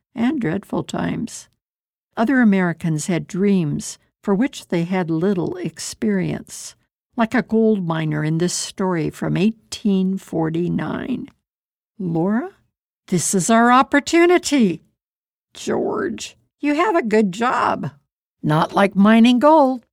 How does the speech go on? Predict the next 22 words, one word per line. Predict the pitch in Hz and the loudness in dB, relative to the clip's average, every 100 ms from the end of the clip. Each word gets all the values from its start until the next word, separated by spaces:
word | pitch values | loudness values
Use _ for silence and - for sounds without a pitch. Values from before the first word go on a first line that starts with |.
| _ _ _ _ _ - | _ _ _ _ _ -4
"Bud | 139 180 170 156 | 2 4 2 0
told | 202 196 | 2 2
me | 165 151 | 2 0
that | 160 151 | -2 0
his | 214 240 - | 2 2 0
brother | 247 240 175 151 190 _ _ _ - | 0 0 0 -2 -6 _ _ _ -6
is | 175 156 | -2 0
making | 180 - 151 | 0 0 -2
fourteen | 127 190 202 - 208 | -2 -2 -2 0 0
dollars | 202 190 190 196 - | 2 0 0 -2 -2
a | 190 | -4
day | 175 165 - - | -2 -2 -2 -6
panning | - 208 233 262 233 | -4 0 4 4 4
gold | 247 254 208 147 - _ _ _ | 2 0 -2 -6 -10 _ _ _
on | - 175 | -2 2
the | 165 | 2
American | 156 165 185 - 180 156 | 2 2 0 0 -2 0
River | 165 165 151 | -2 -2 -4
in | 143 | -4
California. | - 165 147 156 - 170 165 - - _ _ _ _ | -4 -4 -4 -6 -4 -4 -2 -4 -8 _ _ _ _
Don't | 185 170 - | -6 -6 -8
forget, | - 226 - 311 - | -12 -12 -8 -6 -6